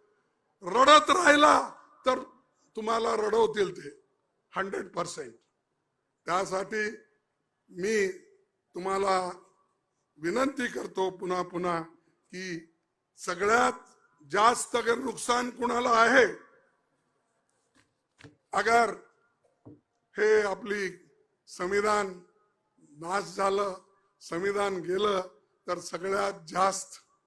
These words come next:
नुकसान दलितांना आहे, मागासवर्गीयांना आहे, गरिबांना आहे, शेतकऱ्यांना आहे, सगळ्यांना आहे,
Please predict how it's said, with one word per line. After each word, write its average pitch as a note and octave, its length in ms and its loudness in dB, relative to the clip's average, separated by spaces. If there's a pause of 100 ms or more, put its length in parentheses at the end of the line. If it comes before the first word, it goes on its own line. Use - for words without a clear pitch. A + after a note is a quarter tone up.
(760)
नुकसान G3 680 -2 (480)
दलितांना E3 640 -6
आहे, D3 320 -14 (520)
मागासवर्गीयांना E3+ 960 -4
आहे, C3+ 300 -18 (760)
गरिबांना G3 540 -2
आहे, D#3+ 280 -10
शेतकऱ्यांना G3+ 720 -2
आहे, E3+ 300 -4 (320)
सगळ्यांना D4 520 2
आहे, G3+ 300 2